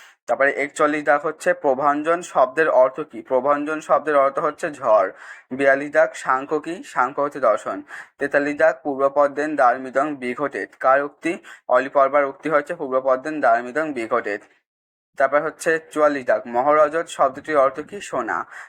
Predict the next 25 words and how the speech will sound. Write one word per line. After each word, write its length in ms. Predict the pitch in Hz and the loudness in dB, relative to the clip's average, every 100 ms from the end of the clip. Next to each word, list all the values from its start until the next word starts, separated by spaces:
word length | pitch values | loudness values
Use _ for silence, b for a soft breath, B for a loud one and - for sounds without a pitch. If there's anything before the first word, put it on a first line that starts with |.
| B | B
পঁয়তাল্লিশ 480 | 139 139 139 143 151 | 0 2 2 0 0
দাগ, 200 | 151 165 - | 0 0 -2
"সব 440 | - 143 151 165 | 2 4 4 2
জ-, 200 | 151 139 - | 2 2 2
তব 280 | - 131 151 | 2 2 2
জল 200 | 147 139 | 2 2
মহিমা 380 | 139 139 156 165 | 0 -4 -2 -2
নিগমে 400 | 143 131 135 143 | -2 0 0 0
খ্যাত।" 260 | 147 127 110 | -2 0 0
এখানে 400 | 82 117 131 147 | -4 -4 -2 -2
নিগম 360 | 139 127 135 | -2 0 0
হলো 320 | 143 143 160 185 B B - | 0 0 0 -2 B B 0
বেদাদি 280 | 127 127 127 | 2 2 2
শাস্ত্র। 440 | 123 113 - 95 - - | -2 -2 -4 -8 -8 -8
ছেচল্লিশ 380 | 151 156 151 | -4 -2 -2
দাগ, 180 | 147 156 - _ _ _ _ - | 0 0 0 _ _ _ _ -14
"শ্রী 220 | - 147 | -4 -2
গঙ্গা 300 | 139 135 139 | 0 -2 -6
স্তোত্রম" 540 | 143 151 - 160 175 160 | -6 -8 0 0 0 -4
কোন 160 | 143 143 | -2 -2
ছন্দে 280 | 160 143 151 | 0 0 0
লেখা? 360 | 143 170 196 - | 0 0 -2 0
পদ 220 | 135 131 | 2 2
ঝটিকা। 380 | 135 127 113 92 | 0 -10 -4 0
এখানে 220 | 107 127 | 0 -2